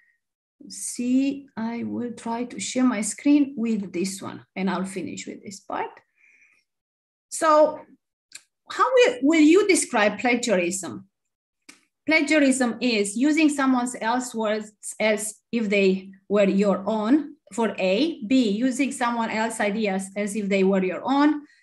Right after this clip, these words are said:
C, using someone else's results as if they were your own. D, sharing work with someone else and pooling ideas. And E, getting your ideas from a textbook. So you can choose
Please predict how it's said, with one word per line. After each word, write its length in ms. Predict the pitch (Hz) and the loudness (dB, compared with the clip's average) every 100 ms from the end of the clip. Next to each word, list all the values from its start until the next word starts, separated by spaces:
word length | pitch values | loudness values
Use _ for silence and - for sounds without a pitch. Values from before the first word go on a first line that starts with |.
| _ | _
C, 260 | - 269 | -4 2
using 300 | 262 262 254 | 4 4 0
someone 300 | 247 247 233 | -2 -4 -2
else's 340 | 226 233 226 220 | -2 -4 -6 -6
results 540 | 208 202 190 175 - - | -4 -2 -2 -4 -8 -4
as 260 | 208 196 190 - - | 0 0 -2 -8 -6
if 180 | 208 190 | -2 2
they 300 | 190 180 175 _ | 2 0 -4 _
were 200 | 196 196 | -2 0
your 220 | 180 165 - | 0 -4 0
own. 340 | 269 302 302 285 - - _ 202 | 4 6 4 0 -10 -20 _ -2
D, 220 | 226 269 | 4 4
sharing 360 | 262 285 269 247 | 4 2 2 2
work 380 | 240 247 247 - | 2 0 0 -6
with 160 | 226 220 | -6 -4
someone 400 | - 240 233 220 | -2 0 2 2
else 520 | 208 220 - - - _ _ - | 0 -2 -6 -10 -16 _ _ -2
and 300 | 214 214 226 | 0 2 4
pooling 300 | 269 262 208 | 6 6 6
ideas. 640 | 196 233 269 381 392 - - | 2 2 2 2 -2 -8 -4
And 200 | 240 233 | -2 0
E, 280 | 254 285 277 | 4 6 6
getting 360 | 269 277 285 254 | 4 4 4 4
your 160 | 233 | 2
ideas 340 | 214 247 247 247 | 0 2 0 -2
from 240 | 226 208 | -6 -6
a 100 | 196 | -4
textbook. 640 | 220 180 185 - 131 - _ _ _ _ _ _ _ _ _ _ | -2 -2 -4 -10 -16 -18 _ _ _ _ _ _ _ _ _ _
So 140 | - | 0
you 100 | 269 | 2
can 200 | 269 330 | 6 4
choose 420 | 294 370 359 339 | 6 6 6 2